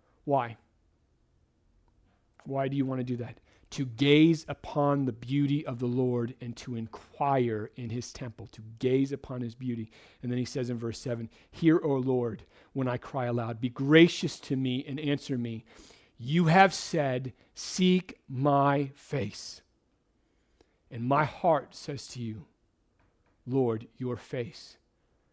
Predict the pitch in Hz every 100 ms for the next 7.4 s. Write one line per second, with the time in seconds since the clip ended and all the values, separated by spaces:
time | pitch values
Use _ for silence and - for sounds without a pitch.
0 | _ 131 120 107 95 - 107 - - _
1 | _ _ _ _ _ _ _ _ _ -
2 | - - 127 - _ _ _ _ _ _
3 | _ _ _ _ _ _ _ _ 143 131
4 | 127 120 131 131 113 117 - 107 - 127
5 | 117 117 117 120 123 113 127 127 - -
6 | 143 135 131 123 120 120 113 110 - 151
7 | 143 139 135 -